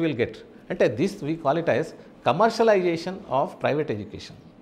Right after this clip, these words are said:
Privatization of higher education is different from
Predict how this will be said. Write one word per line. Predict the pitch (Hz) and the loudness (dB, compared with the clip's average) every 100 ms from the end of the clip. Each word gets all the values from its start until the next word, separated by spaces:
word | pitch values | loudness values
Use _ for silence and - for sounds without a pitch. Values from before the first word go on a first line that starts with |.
| - - - - - - - - - | -20 -20 -20 -20 -20 -20 -20 -10 4
Privatization | 135 220 247 247 220 226 226 226 | 8 10 10 10 6 4 4 2
of | 190 | 4
higher | 196 202 | 4 4
education | 196 196 202 | 2 -2 -2
is | 151 | -2
different | 143 180 180 | -2 -4 -6
from | 175 | -6